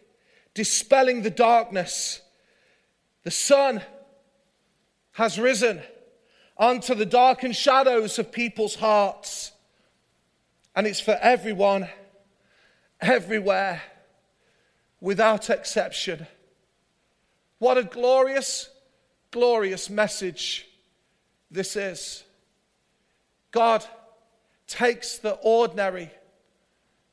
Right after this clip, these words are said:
and makes it extraordinary. God first comes to lowliness before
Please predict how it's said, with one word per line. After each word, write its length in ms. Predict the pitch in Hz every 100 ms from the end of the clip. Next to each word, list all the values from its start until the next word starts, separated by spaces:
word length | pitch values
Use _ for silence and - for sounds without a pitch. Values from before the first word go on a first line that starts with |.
| _
and 160 | 160 190
makes 340 | 226 226 -
it 260 | 196 - - _ _ _ _ _ _ _
extraordinary. 1600 | 208 208 - - 196 170 - _ _ - 208 202 175 175 160 151 - _ _ _ _ _ _ _ _
God 280 | 247 240 -
first 480 | - 247 254 247 -
comes 720 | - 269 247 196 - - - _ _ _ _ _
to 140 | - 226
lowliness 800 | 226 247 233 220 185 - - - _ _ _ _ _ _
before 640 | - 196 233 233 220 190